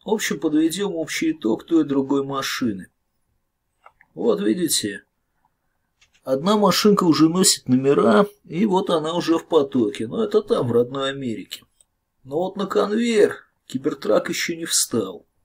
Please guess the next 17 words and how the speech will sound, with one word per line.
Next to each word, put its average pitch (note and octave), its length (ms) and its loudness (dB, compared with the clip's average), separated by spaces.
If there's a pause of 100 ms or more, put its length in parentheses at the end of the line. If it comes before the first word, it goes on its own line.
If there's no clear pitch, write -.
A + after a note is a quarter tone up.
(1040)
Так D3+ 220 -4
что D#3+ 580 0
пока - 320 -2
что - 240 -2
каких-то E3 680 0
практических D#3 880 -4
отзывов A2+ 500 -2
о C3+ 120 0
нем D#3 220 -12
немного. B2+ 560 -8 (2000)
Да, C#3 160 0
впрочем, C#3+ 580 -2
как - 320 -2
и A#2 60 2
про B2+ 280 2
этот D3+ 300 0
Райвен. G2 600 -4